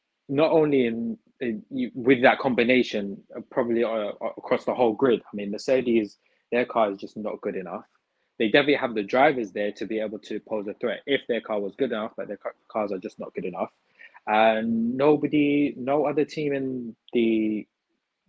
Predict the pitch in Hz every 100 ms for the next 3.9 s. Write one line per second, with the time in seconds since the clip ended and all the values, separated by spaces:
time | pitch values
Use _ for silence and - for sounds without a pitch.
0 | - - - - 127 120 135 131 98 95
1 | 120 110 107 120 104 123 117 104 - 156
2 | 92 80 - - 107 101 98 - _ _
3 | _ _ _ _ - 107 147 98 196